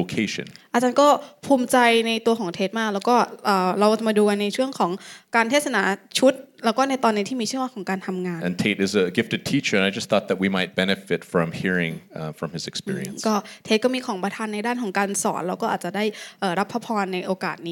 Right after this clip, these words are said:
Speaker 2: ด้วยค่ะ
Speaker 1: So let me just pray for him real quick. Father, I thank you for this man. I thank you for Tate and Emily, their beautiful family. I thank you for how you've become Lord and Master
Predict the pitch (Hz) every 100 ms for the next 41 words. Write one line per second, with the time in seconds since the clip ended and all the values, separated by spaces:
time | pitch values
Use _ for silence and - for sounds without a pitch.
0 | 175 208 185 165 - - - 120 104 -
1 | - 95 87 95 92 85 80 - - -
2 | _ _ _ _ - - - - - _
3 | _ _ _ _ - _ _ _ - 98
4 | 98 107 - 98 - 95 92 95 - 92
5 | 90 90 90 - 101 101 98 87 - 196
6 | - 90 - - - 98 92 95 95 92
7 | 90 92 95 87 - 98 98 - 85 -
8 | 82 82 80 78 87 78 92 87 90 87
9 | 85 - 90 85 87 85 82 90 - 90
10 | 85 82 90 90 82 80 82 85 - 87